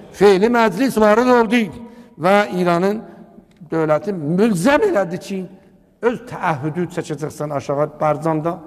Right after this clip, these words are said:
Baran ki, o təəhhüdünə əməl eləmək, heç tərəfə təəhhüd olmaz. İndi Qəni Sazi yuxarıya gedib o qışqırır, niyə yuxarı gedibdi? Bu iqtizai Bərcamdır. İqtizai Bərcamdır bunu. Bizlər iqtizai Bərcamdan İran çıxmayıbdı.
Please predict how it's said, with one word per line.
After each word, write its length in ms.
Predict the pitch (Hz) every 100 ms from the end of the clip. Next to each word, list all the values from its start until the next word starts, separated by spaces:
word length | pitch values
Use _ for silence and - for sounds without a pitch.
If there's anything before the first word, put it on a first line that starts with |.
| - - -
Baran 280 | 139 151 160
ki, 120 | 170
o 40 |
təəhhüdünə 460 | 156 147 135 147 160
əməl 240 | 151 147 165
eləmək, 420 | 185 190 208 208 - - -
heç 180 | 143 -
tərəfə 280 | 135 131 160
təəhhüd 280 | 160 139 180
olmaz. 600 | 180 151 151 202 147 - - - - - _ _ _ _ _ -
İndi 260 | 170 170 170
Qəni 360 | 170 180 175
Sazi 420 | 165 - 170 147 180
yuxarıya 380 | 156 165 170
gedib 320 | 165 170 165 170
o 20 |
qışqırır, 440 | 160 - 156 170 151
niyə 200 | 165 175
yuxarı 280 | 165 165 160
gedibdi? 560 | 147 156 143 - 147 180 - - -
Bu 60 | 285
iqtizai 640 | 202 98 147 123 151 208
Bərcamdır. 680 | 214 233 208 214 202 185 190 175 - - - _ _ _ _ _ _ -
İqtizai 640 | 226 208 196 170 190 240
Bərcamdır 540 | 247 233 202 220 208 202
bunu. 200 | 196 180 147
Bizlər 380 | 240 247 247 240
iqtizai 400 | 226 214 196 214
Bərcamdan 560 | 202 196 170 180 170 165
İran 220 | 160 156
çıxmayıbdı. 560 | 147 156 147 131 143